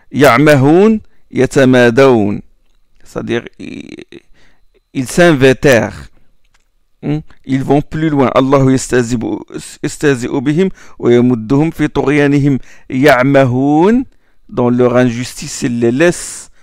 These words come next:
dans leur injustice. Ya'mahun, ça veut dire yatamadaun. Ils s'invétèrent. Ils, ils s'aggravent. Ils vont plus loin dans leur, dans leur injustice et dans leur transgression. Transgression.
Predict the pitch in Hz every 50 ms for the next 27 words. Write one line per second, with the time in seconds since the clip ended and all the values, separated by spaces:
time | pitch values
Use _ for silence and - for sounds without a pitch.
0 | - - - - 131 127 123 120 117 113 113 110 107 101 - 110 - - 160 160
1 | - - 139 123 123 117 117 120 143 151 - 139 131 123 135 139 123 120 120 -
2 | - 127 117 117 117 117 117 113 127 127 117 113 - - 147 - - - - 151
3 | 151 147 135 117 123 120 - - - 135 139 139 131 135 - - - _ _ _
4 | _ _ _ _ _ _ _ - - - - - - - - _ _ - - _
5 | _ _ _ _ _ _ _ _ _ _ _ - 113 - - 143 123 113 107 120
6 | 135 147 143 123 117 107 - - - - - 127 120 117 117 - - - 156 135
7 | 135 139 151 147 135 123 110 113 110 110 110 113 107 113 113 - - _ - -
8 | _ _ _ _ - 117 123 120 117 120 120 127 123 - - - 127 123 110 107
9 | 113 110 - - - - - - - - 113 120 123 123 127 120 - - - 131
10 | 120 - - - - 120 120 - - - - - - - - - - - - -
11 | 120 113 - - 120 120 117 - -